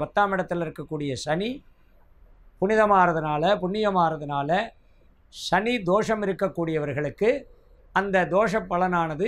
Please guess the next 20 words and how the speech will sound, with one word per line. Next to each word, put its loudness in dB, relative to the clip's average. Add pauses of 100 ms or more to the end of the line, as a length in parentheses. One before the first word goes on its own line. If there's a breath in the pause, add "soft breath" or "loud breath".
(140)
நீங்கி -2 (540)
குரு 2
பலனானது 2 (200)
முழுமையா 0 (120)
கிடைக்கும். -4 (640)
அதனால 4 (640)
பெண்ணுக்கோ 2 (140)
பையனுக்கோ, 2 (720)
இந்த 2 (360)
இருபத்தஞ்சு 0
வயசுக்கு -2
பையனுக்கு -2
பண்ணக்கூடாதுன்னு 0
இல்ல, -4 (100)
தாராளமா 0 (100)
பண்ணலாம். -8 (460)
ஆனா 0 (120)
அவர் 2
தான் 2
வந்து -2